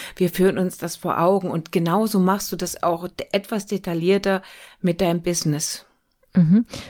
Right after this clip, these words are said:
Speaker 2: Für alle, die sich im Marketing nicht so gut auskennen, Personas sind quasi Zielgruppen in Bilder übersetzt, um zu sagen, so sieht mein Kunde aus, so groß ist er, die Vorlieben hat er und deswegen kauft er mein Produkt oder deswegen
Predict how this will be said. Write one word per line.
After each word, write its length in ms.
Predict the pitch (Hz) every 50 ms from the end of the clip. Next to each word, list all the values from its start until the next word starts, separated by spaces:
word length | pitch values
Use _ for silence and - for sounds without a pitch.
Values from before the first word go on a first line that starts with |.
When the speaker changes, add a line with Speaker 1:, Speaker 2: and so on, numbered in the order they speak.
| -
Speaker 2:
Für 120 | - - -
alle, 120 | 160 170
die 120 | 160 175 170
sich 180 | - 175 175
im 120 | 165 165 160
Marketing 420 | 160 160 165 - 165 - 165 160
nicht 180 | 156 175 208 -
so 120 | - 214
gut 180 | 190 208 208 -
auskennen, 380 | - 196 202 - - 208 208
Personas 680 | - - 170 160 - - 165 180 196 202 196 196 190 -
sind 180 | - 180 175 -
quasi 300 | - - 165 165 - 170 - _
Zielgruppen 920 | - - - 247 269 320 302 - - - - - 254 - - 254 240 233 - - - - _
in 240 | - 214 220 214 180
Bilder 380 | - 202 226 254 233 262 233 -
übersetzt, 760 | 208 226 196 202 196 185 185 202 269 - - - - 254 -
um 200 | 190 190 208 202
zu 140 | - - 214
sagen, 480 | 180 - 185 185 196 202 - 196 202 180 - _ -
so 240 | - 240 262 269 262
sieht 240 | 262 247 226 -
mein 140 | 220 208 208
Kunde 380 | - - 240 208 196 202 180 -
aus, 200 | 247 302 330 -
so 100 | - 226 208
groß 340 | - - - 247 294 294
ist 140 | 196 247 - 254
er, 60 | 220
die 120 | 214 208
Vorlieben 560 | - - 220 233 269 269 247 247 - 247 226
hat 180 | 214 233 233 -
er 60 | 214
und 120 | 185 185 190
deswegen 360 | 196 - - 196 185 185 180
kauft 300 | - 170 160 165 - -
er 60 | 170
mein 280 | 170 160 156 160 160 156
Produkt 460 | - - 165 180 - 330 - - -
oder 160 | 262 233 226
deswegen 420 | 196 202 196 - 180 180 170 -